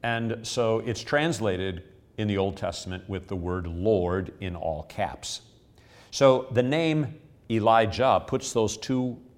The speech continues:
words together, Elohim and Yahweh. And what it means is Yahweh is God, or the Lord is God. So back in Deuteronomy six, "Hear, O Israel, the Lord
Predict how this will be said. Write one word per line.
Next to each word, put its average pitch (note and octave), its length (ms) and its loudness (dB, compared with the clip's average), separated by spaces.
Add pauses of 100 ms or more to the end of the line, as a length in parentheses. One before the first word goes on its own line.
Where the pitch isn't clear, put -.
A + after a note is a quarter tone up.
(1040)
words F#2+ 340 2
together, F#2 540 0 (600)
Elohim G#2 720 0
and F2+ 360 -6 (220)
Yahweh. E2+ 460 2 (880)
And A2 120 0
what C3 120 4
it C3+ 100 -6
means B2 300 0
is F#2 160 -4
Yahweh F#2+ 580 2 (500)
is A#2 200 2
God, F2 520 2 (100)
or G#2 140 0
the F#2+ 120 0
Lord F#2+ 580 0
is G#2 180 -2
God. F2 460 -6 (760)
So A#2 380 2 (400)
back C#3 220 6
in B2 120 0
Deuteronomy A2+ 720 0 (120)
six, - 640 -4 (160)
"Hear, D3+ 240 6
O C3+ 100 8
Israel, G2+ 460 2
the F2 100 -2
Lord D3+ 540 4